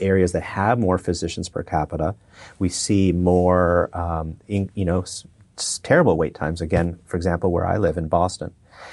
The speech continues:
So I think it also, I just wanted to emphasize that point. And one of the other complexities here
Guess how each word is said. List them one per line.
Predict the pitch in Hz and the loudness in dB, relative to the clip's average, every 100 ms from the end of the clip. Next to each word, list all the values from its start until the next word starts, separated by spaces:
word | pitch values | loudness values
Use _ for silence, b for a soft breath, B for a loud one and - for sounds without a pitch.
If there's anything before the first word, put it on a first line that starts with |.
| B - | B 0
So | 135 | 2
I | |
think | 143 220 | 4 4
it | 151 | 6
also, | 120 123 147 | 4 4 4
I | 107 | 4
just | - | 2
wanted | 120 113 101 | 2 2 4
to | 101 - | 2 2
emphasize | 131 151 127 101 87 | 0 2 2 2 4
that | 92 90 | 2 0
point. | - 98 95 - | 0 -2 -2 -2
And | 98 B B | -4 B B
one | 107 117 | 2 2
of | 120 | 6
the | 107 | 6
other | 101 | 6
complexities | 95 101 92 175 196 - 110 92 | 2 -4 -2 0 0 -2 -2 -2
here | - 92 92 98 | -2 0 2 0